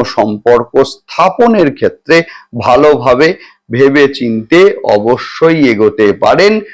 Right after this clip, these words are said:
যদিও এই সময়ে কিন্তু হঠকারী সিদ্ধান্তের মাধ্যমে ইউজড হতে পারেন।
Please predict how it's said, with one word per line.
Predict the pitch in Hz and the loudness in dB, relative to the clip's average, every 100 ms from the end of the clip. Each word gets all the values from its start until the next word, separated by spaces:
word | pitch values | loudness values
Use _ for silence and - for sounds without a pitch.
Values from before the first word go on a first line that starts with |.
| - _ _ - | -20 _ _ -8
যদিও | 113 147 151 190 190 | 0 0 0 0 2
এই | 127 113 101 | 4 2 -4
সময়ে | - 104 110 123 127 | -6 -2 0 2 0
কিন্তু | 143 151 147 175 180 | 0 -2 0 2 2
হঠকারী | 120 95 104 104 104 98 | 2 0 0 0 -2 -4
সিদ্ধান্তের | - 113 104 127 127 131 165 160 - - - _ 110 | -6 -8 -6 -2 0 0 0 0 -2 -18 -20 _ 0
মাধ্যমে | 120 131 131 156 160 160 | 2 0 -2 -2 2 4
ইউজড | 147 170 190 156 127 123 | 2 2 0 -2 0 0
হতে | 98 90 101 92 95 | 0 -2 0 0 0
পারেন। | 120 151 | 2 2